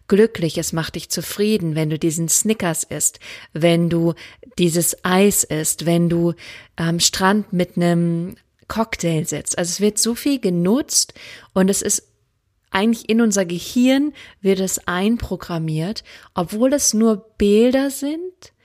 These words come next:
von denen wir denken, dass sie uns ein Erlebnis schenken, was gar nicht stimmen muss. Und das ist der Kern,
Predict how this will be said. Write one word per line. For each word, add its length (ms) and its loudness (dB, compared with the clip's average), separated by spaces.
von 240 2
denen 220 4
wir 100 2
denken, 500 0
dass 200 -2
sie 80 -4
uns 140 -2
ein 140 -2
Erlebnis 600 0
schenken, 520 -4
was 580 -2
gar 280 2
nicht 380 -4
stimmen 720 0
muss. 520 0
Und 120 2
das 220 2
ist 180 -4
der 140 -2
Kern, 600 -4